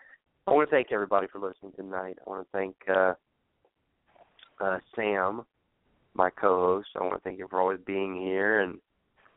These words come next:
uh, and for, uh,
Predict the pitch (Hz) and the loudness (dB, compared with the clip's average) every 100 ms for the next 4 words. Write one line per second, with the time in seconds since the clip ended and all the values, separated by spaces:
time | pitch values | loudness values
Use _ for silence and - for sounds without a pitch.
0 | _ - 95 92 92 95 92 - _ _ | _ -2 2 6 6 6 4 0 _ _
1 | _ _ - 101 98 95 - 98 95 95 | _ _ -4 -2 -2 -4 -2 2 6 6
2 | 95 92 90 92 80 69 52 53 | 6 6 6 4 4 2 -2 -6